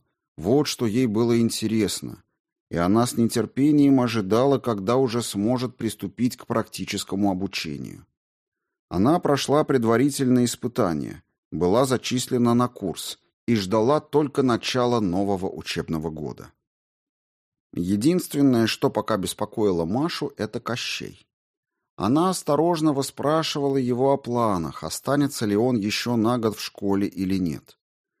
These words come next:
Брат не говорил ей ни да, ни нет, и это ее немного нервировало. Все-таки не хотелось оставаться одной в чужом городе.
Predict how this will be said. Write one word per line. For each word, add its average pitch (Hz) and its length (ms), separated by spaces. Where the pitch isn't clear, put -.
Брат 135 440
не 160 100
говорил 123 480
ей 127 260
ни 113 200
да, 101 320
ни 113 120
нет, 92 560
и 87 200
это 123 240
ее 98 300
немного 92 520
нервировало. 85 760
Все-таки - 460
не 156 80
хотелось 151 540
оставаться 113 680
одной 101 320
в 120 60
чужом 98 480
городе. 90 480